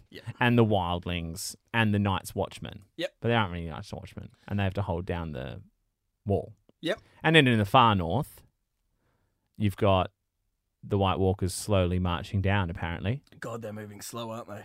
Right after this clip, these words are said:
Speaker 2: Well, you can only assume they haven't met the wall yet. It's interesting, though. Like, what are the time frames here?
Speaker 1: Yeah. Yes.
Speaker 2: So, like, how long does it take to sail a boat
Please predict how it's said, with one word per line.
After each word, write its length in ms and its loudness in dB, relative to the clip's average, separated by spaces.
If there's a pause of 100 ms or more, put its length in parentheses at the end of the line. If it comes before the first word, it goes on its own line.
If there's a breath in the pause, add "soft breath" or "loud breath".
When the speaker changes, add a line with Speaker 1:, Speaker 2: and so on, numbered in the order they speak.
(140)
Speaker 2:
Well, 120 6
you 80 8
can 100 8
only 160 8
assume 240 4
they 60 4
haven't 240 4
met 120 0
the 60 0
wall 240 2
yet. 200 -2 (120 loud breath)
It's 200 0
interesting, 380 4
though. 120 6
Like, 120 6
what 240 10
are 160 12
the 120 4
time 360 4
frames 420 2
here? 340 4
Speaker 1:
Yeah. 600 -10 (200)
Yes. 840 -8
Speaker 2:
So, 180 10
like, 300 10 (480)
how 260 12
long 180 10
does 160 8
it 140 2
take 400 6
to 80 2
sail 380 8
a 40 6
boat 560 8